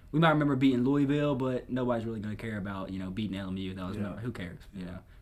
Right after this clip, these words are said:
Speaker 1: that's what, that's what
Speaker 2: Nobody's gonna remember the Newberry game
Speaker 1: Exactly.
Speaker 2: that we had junior year, and it was
Speaker 1: <laughs>
Speaker 2: like
Speaker 1: We lost on a buzzer beater
Speaker 2: Yeah, like,
Speaker 1: to a dude
Speaker 2: nobody
Speaker 1: that did a turnaround bank
Speaker 2: Nah,
Speaker 1: shot.
Speaker 2: that was crazy, too.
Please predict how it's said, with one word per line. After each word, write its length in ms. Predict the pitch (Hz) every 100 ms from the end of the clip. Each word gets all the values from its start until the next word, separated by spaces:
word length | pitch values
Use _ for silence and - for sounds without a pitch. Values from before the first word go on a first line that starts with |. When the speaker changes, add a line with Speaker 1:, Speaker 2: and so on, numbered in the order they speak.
| -
Speaker 1:
that's 180 | 113
what, 200 | 117 101 - -
that's 220 | 107 -
what 120 | 98
Speaker 2:
Nobody's 320 | 101 104 107
gonna 220 | 104 101 98
remember 540 | 95 101 101 95 95 92 -
the 180 | 98 90 82 - 101 110
Newberry 400 | 107 98 92 90
game 240 | 87 92 92
Speaker 1:
Exactly. 480 | 123 117 92 92 95
Speaker 2:
that 80 | -
we 60 | 92
had 80 | 90 - - - - - - 110
junior 380 | - 110 101 95 90
year, 360 | 92 95 92 92
and 260 | 90 90 -
it 60 | 104
was 140 | 95 110 - -
Speaker 1:
<laughs> 240 | 180 170 - - - - - -
Speaker 2:
like 100 | - - - - - -
Speaker 1:
We 140 | 180
lost 240 | 156 156 156
on 80 |
a 40 | 135
buzzer 260 | 131 123
beater 280 | 110 123 120
Speaker 2:
Yeah, 200 | 139 131 98 -
like, 140 | - -
Speaker 1:
to 80 |
a 20 | 139
dude 80 | 131
Speaker 2:
nobody 160 | 139 127
Speaker 1:
that 200 | 123 -
did 120 | 135
a 40 | 117
turnaround 420 | 135 131 123 110
bank 140 | 113
Speaker 2:
Nah, 40 | 107
Speaker 1:
shot. 160 | 107 104
Speaker 2:
that 80 | 120
was 120 | 110
crazy, 280 | 113 104 98
too. 260 | - 95